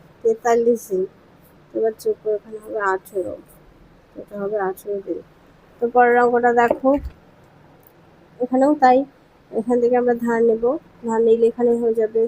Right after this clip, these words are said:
তিরিশ, আহ, ষাট, কারণ ষাট সেকেন্ডে হয় এক মিনিট, এখান থেকে এক মিনিট ধার নিলে সেটা এখানে গেলে ষাট হয়ে যাবে। ষাট আর কুড়ি যোগ করলে কত হয়, আশি। আশি থেকে যদি আমরা পঁয়তাল্লিশকে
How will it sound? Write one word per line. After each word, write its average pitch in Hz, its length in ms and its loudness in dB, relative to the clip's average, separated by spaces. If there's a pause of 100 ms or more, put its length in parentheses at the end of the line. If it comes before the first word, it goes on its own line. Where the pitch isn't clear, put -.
তিরিশ, 247 460 -4 (240)
আহ, 196 400 -2
ষাট, 233 340 -2 (420)
কারণ 202 260 -4
ষাট 214 300 -2
সেকেন্ডে 233 540 0 (500)
হয় 254 120 4
এক 233 180 0
মিনিট, 202 240 6
এখান 240 200 2
থেকে 254 160 -2
এক 240 200 2
মিনিট 254 260 4
ধার 240 140 2
নিলে 240 260 6
সেটা 254 260 2 (140)
এখানে 233 280 0 (120)
গেলে 254 280 6
ষাট 240 320 -4
হয়ে 202 180 4
যাবে। 185 200 -2 (420)
ষাট 226 400 0
আর 247 140 4
কুড়ি 247 280 0
যোগ 240 200 6
করলে 233 220 6
কত 226 240 2
হয়, 226 260 -2 (300)
আশি। 208 400 -4 (2250)
আশি 240 280 -4
থেকে 247 240 4
যদি 226 240 4
আমরা 226 220 4
পঁয়তাল্লিশকে 220 680 0